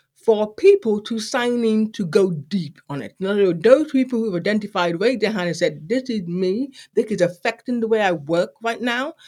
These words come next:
and I need to know more and more strategies to help me personally address some of those," right? Those people will not be the whole population of work. It'll be a handful of people saying,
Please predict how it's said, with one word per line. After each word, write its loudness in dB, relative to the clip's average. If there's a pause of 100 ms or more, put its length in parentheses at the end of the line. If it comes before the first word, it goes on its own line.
(160)
and -2
I 2
need 0
to -6
know 0
more -2
and -4
more -2 (300)
strategies -2 (300)
to -6
help 0
me -4
personally -6
address -2
some -8
of -12
those," -10
right? -2 (500)
Those 2
people 0
will 4
not 0
be 2
the 0
whole -2
population -4
of -8
work. -2
It'll -12
be -6 (280)
a -10
handful -4
of -4
people -4
saying, -2